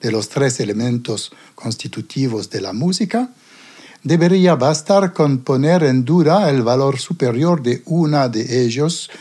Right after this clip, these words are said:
sobre los otros dos. Cuando, además, Edgar Willems destaca el paralelismo que puede establecerse con los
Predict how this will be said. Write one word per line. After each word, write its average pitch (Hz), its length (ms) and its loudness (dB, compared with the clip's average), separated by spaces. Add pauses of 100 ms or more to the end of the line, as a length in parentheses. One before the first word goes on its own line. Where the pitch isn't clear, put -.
(120)
sobre 131 360 -2
los 107 340 -4
otros 113 520 -4
dos. - 540 -10 (1080)
Cuando, 190 480 2
además, 120 680 -2 (440)
Edgar 147 320 2
Willems 170 480 0 (160)
destaca 160 580 0
el 120 180 0
paralelismo 120 1000 0 (320)
que 131 140 -2
puede 143 460 0
establecerse 113 1040 -4 (300)
con 110 340 -2
los 110 300 -2